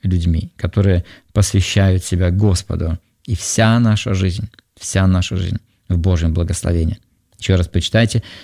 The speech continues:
книгу Иисуса Навина, первая глава, э, вот это вот с третьего по девятый стих включительно, вы увидите, как Бог направляет, направляет своих людей.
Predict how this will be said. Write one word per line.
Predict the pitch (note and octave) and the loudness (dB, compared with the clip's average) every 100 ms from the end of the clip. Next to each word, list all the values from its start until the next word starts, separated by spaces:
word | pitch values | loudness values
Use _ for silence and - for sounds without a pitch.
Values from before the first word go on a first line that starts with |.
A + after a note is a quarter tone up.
| - | -6
книгу | - G#2+ G2 | 0 4 4
Иисуса | G2+ F#2+ G#2 G#2+ | 2 2 0 0
Навина, | A#2+ C3 A2+ G2 G2 | 0 2 2 2 0
первая | G#2 F#2+ F2 | 0 0 2
глава, | F2+ G#2 A2+ G#2+ - - _ _ _ _ | 2 2 0 -2 -12 -20 _ _ _ _
э, | - F2+ E2+ E2 E2 E2+ | 0 2 2 2 2 0
вот | F#2 F2+ | 0 0
это | F#2+ | 0
вот | F2 | 0
с | - | 0
третьего | G#2+ F#2+ F#2 | 0 2 0
по | E2+ - F#2 | -2 0 2
девятый | F2 F#2 F#2 E2+ | 2 4 2 0
стих | F2 - F#2 | -4 -2 -2
включительно, | - F#2+ - G#2 F2+ F2 E2 - - - - | -2 -2 -2 0 0 0 -2 -10 -20 -10 0
вы | F#2 G#2 | 2 2
увидите, | B2 G2 G#2 D#2+ - - - _ _ _ - | 2 2 2 0 -4 -8 -10 _ _ _ -4
как | F2+ F2 | 0 0
Бог | F2 A2 G#2 - | 2 2 2 0
направляет, | G#2 G2+ G2 - F#2+ G2 F#2+ D#2 D2+ - | 0 2 2 0 2 2 2 0 -4 -6
направляет | G#2+ F2+ F2 E2 E2 G2+ A#2 B2+ A#2+ | -2 0 0 -2 0 2 2 0 -4
своих | - G2+ G2 F#2+ - _ _ - | -2 0 0 0 -4 _ _ -4
людей. | F#2 F2+ F2 D2+ | 0 2 0 -2